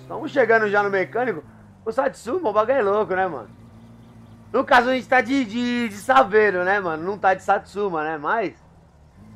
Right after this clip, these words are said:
é a mesma coisa, porque aí, a única diferença aqui é, é o que esse motor aqui é um ponto seis, né, mano? Faz tempo que eu não gravo mais Summer Car, mano. Eu tô meio quadrado ainda.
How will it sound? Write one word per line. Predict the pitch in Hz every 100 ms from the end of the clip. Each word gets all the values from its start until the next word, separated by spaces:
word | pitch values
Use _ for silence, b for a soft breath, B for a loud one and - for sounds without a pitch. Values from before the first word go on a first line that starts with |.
| - -
é | 214
a |
mesma | 214 240 240 180
coisa, | 202 247 233
porque | 202 190 233
aí, | 214 151 101 - -
a | 202
única | 240 247
diferença | 240 226 220 190
aqui | 190 214 196
é, | 147
é | 170 220
o |
que | 180 226 214
esse | 214 226
motor | 233 220 214
aqui | 196 170
é | 196
um | 180
ponto | 202 214 233
seis, | 175 220 254 226
né, | 240
mano? | 202 127 104 - - - _ _ _ - _ - - - - - - - - - - - - - _ - - - -
Faz | 262 247
tempo | 269 226
que | 226
eu |
não | 226
gravo | 214 214 208
mais | 202
Summer | 208 196 180 165
Car, | 208 240
mano. | 202
Eu | 165
tô | 220
meio | 247 233 220
quadrado | 220 202 170 190 202
ainda. | 202 208 240 220